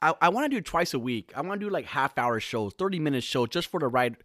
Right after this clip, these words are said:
just for the ride to work or at the gym or on a car, on, on a fucking treadmill or some shit.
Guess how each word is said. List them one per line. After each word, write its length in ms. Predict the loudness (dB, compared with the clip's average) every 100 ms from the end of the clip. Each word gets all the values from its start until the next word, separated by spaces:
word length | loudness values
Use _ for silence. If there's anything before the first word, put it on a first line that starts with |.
| _ _ _
just 160 | -2 0
for 100 | 2
the 60 |
ride 160 | 4 4
to 80 | 4
work 420 | 4 4 4 2
or 80 | 0
at 120 | 0
the 60 |
gym 400 | -8 0 0 2
or 40 | -2
on 100 | -6
a 60 |
car, 320 | -4 0 0 2
on, 120 | 0
on 200 | 2 0
a 60 | -2
fucking 380 | -2 -4 -4 -8
treadmill 420 | -2 -2 0 0
or 100 | 0
some 260 | -2 -4 -4
shit. 380 | -4 -4 -6